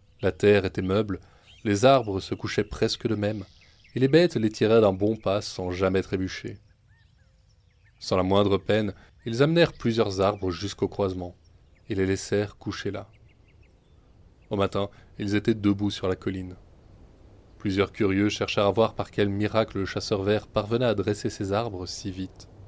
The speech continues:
Mais chaque fois que quelqu'un tentait de jeter un œil par une fenêtre ou une fente du bois, un miasme empoisonné saisissait le voyeur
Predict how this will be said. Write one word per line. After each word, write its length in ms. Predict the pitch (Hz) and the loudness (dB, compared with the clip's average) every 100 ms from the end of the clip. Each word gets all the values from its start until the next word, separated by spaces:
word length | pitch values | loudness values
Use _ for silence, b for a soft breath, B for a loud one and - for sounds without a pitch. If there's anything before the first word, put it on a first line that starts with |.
| - - - - | -20 -20 -20 -10
Mais 220 | 110 113 - - - - - - | -4 -4 -6 -20 -20 -20 -20 -18
chaque 340 | - 135 135 | -6 -4 -4
fois 260 | - 123 113 | -2 2 2
que 140 | - | 0
quelqu'un 420 | - 95 - 98 92 | -6 -6 -2 -4 -4
tentait 360 | - 110 107 110 | -4 -2 0 -2
de 100 | 95 | -2
jeter 380 | 85 101 120 123 | -2 -2 0 -2
un 160 | 113 | 0
œil 320 | 107 107 98 - | -2 -2 -4 -4
par 160 | 92 90 | 0 0
une 100 | 95 | -2
fenêtre 600 | - 98 101 98 - - | -2 0 2 0 -2 -12
ou 240 | - 98 98 | -2 2 2
une 120 | 104 | 0
fente 420 | - - 123 - | -2 0 0 -2
du 120 | 101 | -8
bois, 280 | 92 92 98 - - - - - - | -4 -2 -2 -8 -20 -20 -20 -16 -8
un 60 | |
miasme 560 | 98 104 110 110 92 92 - | -4 2 4 2 -2 -8 -4
empoisonné 800 | 113 110 120 107 101 95 98 113 | -4 0 2 2 2 -2 -6 -8
saisissait 540 | - - 107 95 95 101 | -16 -6 -4 -4 -6 -4
le 60 | |
voyeur 600 | 92 92 92 92 95 - | -4 -4 -4 -4 -10 -14